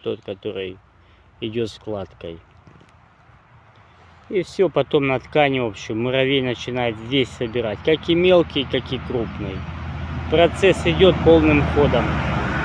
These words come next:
Так сказать, работа кипит, а вы чисто сидите,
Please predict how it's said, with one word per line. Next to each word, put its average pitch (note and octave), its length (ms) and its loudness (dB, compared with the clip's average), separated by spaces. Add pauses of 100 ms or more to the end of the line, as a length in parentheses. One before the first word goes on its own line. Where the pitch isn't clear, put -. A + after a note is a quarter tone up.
(1000)
Так F#3 200 2
сказать, D#3+ 440 -2
работа E3 480 0
кипит, E3 540 -6
а A3 80 -2
вы A#3+ 200 -4 (200)
чисто F#3 340 -4 (200)
сидите, F#3 440 -10